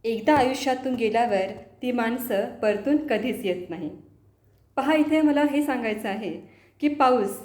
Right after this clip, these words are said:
आणि माणसाचं आयुष्य ह्या दोन्हीमध्ये खूप फरक आहे. आपण काय म्हणतो की पाऊस जो आहे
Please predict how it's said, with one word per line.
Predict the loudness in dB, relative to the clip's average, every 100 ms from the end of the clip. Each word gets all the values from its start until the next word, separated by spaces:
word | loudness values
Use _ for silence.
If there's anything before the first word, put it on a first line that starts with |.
| -12
आणि | -2 2
माणसाचं | 2 2 -2 -4 -4 -4
आयुष्य | -4 -8 -10
ह्या | -12 -14 _ _ _ 2
दोन्हीमध्ये | 4 6 6 6 4 2 -2 -14 -18 _ _
खूप | -4 -4 -2
फरक | -2 -2 -6
आहे. | -12 -16 -20 _ _ _ _ _ -8
आपण | 2 4
काय | 6 4
म्हणतो | 2 0 -4 -6 -6
की | -4
पाऊस | 2 4 4 2
जो | 2
आहे | 2 2 0